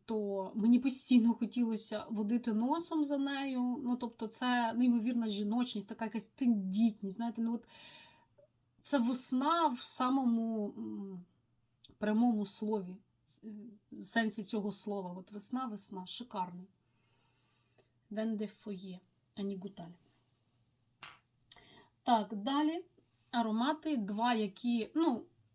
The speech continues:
я не скажу, що вони схожі, вони чимось, можливо, один одного доповнюють, якісь, можливо, паралелі можна вловити між ними. Це,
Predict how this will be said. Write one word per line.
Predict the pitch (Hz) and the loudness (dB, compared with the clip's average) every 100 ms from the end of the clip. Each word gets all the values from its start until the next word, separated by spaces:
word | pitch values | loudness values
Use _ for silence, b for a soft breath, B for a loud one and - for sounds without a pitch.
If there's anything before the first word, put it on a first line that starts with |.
| _ - | _ -2
я | 294 | 0
не | 339 | 2
скажу, | 359 427 | 0 -2
що | 349 | 0
вони | 339 | 0
схожі, | 339 - 392 | 0 0 2
вони | 294 302 339 | 4 4 4
чимось, | - 330 311 294 - 233 | 0 2 2 2 -2 -2
можливо, | 240 254 294 262 233 | 0 0 -2 0 0
один | 233 254 269 | 0 0 2
одного | 233 220 | 2 2
доповнюють, | 214 247 247 403 370 320 302 247 226 | 2 0 0 0 4 6 6 4 -2
якісь, | 226 247 240 | -2 0 0
можливо, | 214 233 214 | 0 -2 -2
паралелі | 208 220 226 339 330 | -2 -2 0 2 4
можна | 285 277 262 254 | 4 2 -2 -4
вловити | 240 240 254 262 254 240 | -2 -2 0 -2 -2 -4
між | 240 247 | 0 0
ними. | 247 247 220 | 2 2 2
Це, | - 294 370 | -2 -2 -2